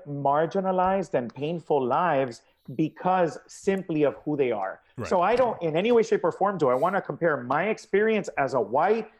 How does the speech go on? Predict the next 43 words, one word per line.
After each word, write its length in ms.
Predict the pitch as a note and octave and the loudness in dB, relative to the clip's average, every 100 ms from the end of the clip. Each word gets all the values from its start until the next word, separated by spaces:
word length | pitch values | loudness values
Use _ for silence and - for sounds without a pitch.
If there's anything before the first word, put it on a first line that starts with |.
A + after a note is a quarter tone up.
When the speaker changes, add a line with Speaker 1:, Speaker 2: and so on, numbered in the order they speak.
| _ | _
Speaker 1:
Latino, 460 | D3+ B2+ C3 F#3+ G3 | -2 -2 0 0 0
cisgender, 680 | F3 G#3 G3+ - F3 F3+ E3 | 0 0 0 -2 -2 0 0
masculine 480 | C#3 D#3 - F3 D#3+ | 0 -2 -2 -4 0
presenting 420 | D3 B2 D3 D3+ | -2 -2 -4 -4
man 300 | C3+ E3 G#3 | -4 -4 -2
Speaker 2:
No, 260 | F3 C3 A#2 | -2 -2 -4
Speaker 1:
with 140 | E3+ F#3+ | 0 2
Speaker 2:
right. 100 | E3+ | 2
Speaker 1:
someone 220 | E3+ F#3 | 0 -2
from, 380 | D#3+ F3 D3 B2+ - - _ | -2 0 0 -4 -12 -20 _
from 280 | - G3 F#3 | 0 0 2
the 80 | F#3 | 0
trans 360 | F#3+ F#3+ F#3+ | 0 -2 -2
community. 420 | - D3 C3+ B2 - | -4 -4 -4 -2 -2
Speaker 2:
Right. 220 | D3 C3+ | -2 0
No, 100 | F3 | 0
Speaker 1:
For 60 | G3+ | 2
Speaker 2:
I 80 | F#3 | 2
didn't, 240 | G#3+ - | 2 2
Speaker 1:
me 60 | G3 | 0
Speaker 2:
I 100 | E3 | 0
didn't 160 | F3 F#3+ | 0 0
mean 160 | F3+ | 0
to 120 | D3+ D#3+ | -2 -6
imply 280 | C3 E3 | -2 -2
those 160 | D3+ D3 | -2 -2
things, 160 | G3 D#3 | -4 -4
but, 160 | E3 | -6
like, 220 | D3+ C#3 C3 | 0 -2 0
even 280 | G#3 G#3+ G3 | -2 0 0
in, 260 | E3+ D3+ D#3 | 0 -2 -2
even 260 | E3+ D#3 E3 | 0 2 2
Speaker 1:
Yeah. 40 | |
Speaker 2:
in 80 | D3 | 0
ju-, 160 | C3+ F3 _ _ | -2 -6 _ _
as 300 | E3 F#3+ D#3 - | -2 -2 -4 -2
a 300 | D3 C3+ B2 - - - - _ | 0 0 -2 -8 -20 -20 -20 _
ma-, 280 | C3 C#3 E3 D#3+ | -6 -2 0 0
uh, 300 | D3 C#3 B2+ | 0 2 0
masculine 520 | C#3+ D#3+ - E3 C#3+ | 0 -2 -2 -2 -2
presenting, 800 | D#3 C3+ D3 C#3+ - C#3 C3+ C3 - | -2 0 0 -2 -2 -2 0 -4 -6
uh, 200 | C3+ B2 B2+ | -4 -4 -4
man, 540 | B2 F3+ F#3 C3 B2+ | -2 0 2 0 -2